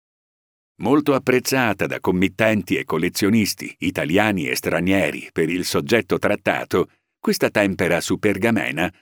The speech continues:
è stata probabilmente realizzata per il mercato,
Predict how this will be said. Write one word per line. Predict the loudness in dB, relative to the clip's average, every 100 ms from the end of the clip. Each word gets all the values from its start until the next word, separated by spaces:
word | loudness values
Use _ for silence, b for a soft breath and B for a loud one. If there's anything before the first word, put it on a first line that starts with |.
| _ -6
è | -4
stata | -2 -4 -2 -2
probabilmente | -2 0 0 2 2 0 0 0
realizzata | 2 0 -2 0 -2 -2 -6
per | 0 0
il | 2 2
mercato, | 0 0 -2 -4 -4 -6